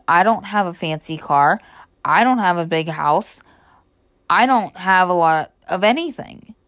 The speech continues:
I have nothing of value." And I thought, "You know what? I do have something of value. And that is being able to praise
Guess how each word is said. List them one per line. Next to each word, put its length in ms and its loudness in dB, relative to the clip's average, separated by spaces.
I 120 2
have 200 2
nothing 380 0
of 80 -2
value." 300 2
And 80 -2
I 100 0
thought, 260 0
"You 120 -8
know 80 -4
what? 340 0
I 140 0
do 180 -2
have 180 4
something 400 -4
of 80 -6
value. 400 -6
And 180 -2
that 160 6
is 140 -2
being 280 -6
able 260 0
to 80 -2
praise 580 -2